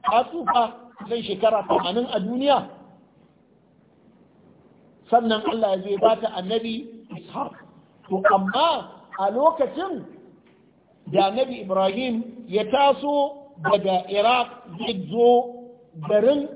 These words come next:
wato, Makka, ya zo ya tada matarsa Hajar ya ɗauki ɗan.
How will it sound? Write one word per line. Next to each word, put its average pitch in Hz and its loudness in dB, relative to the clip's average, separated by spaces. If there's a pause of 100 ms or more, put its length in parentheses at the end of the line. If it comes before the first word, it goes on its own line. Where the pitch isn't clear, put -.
(1700)
wato, 180 4
Makka, 202 -2 (220)
ya 175 -2
zo 180 -4
ya 220 4
tada - 4
matarsa 196 0 (720)
Hajar 220 2
ya 185 -10
ɗauki 175 -8
ɗan. 170 -4